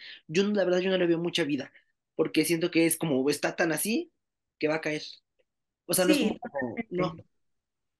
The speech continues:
Speaker 2: Yo siento que es viral el momento, nada más.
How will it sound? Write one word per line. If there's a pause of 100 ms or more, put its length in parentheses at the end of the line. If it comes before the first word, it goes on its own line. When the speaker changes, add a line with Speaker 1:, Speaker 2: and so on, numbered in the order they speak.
(320)
Speaker 2:
Yo
siento
que
es
viral
el
momento, (440)
nada
más.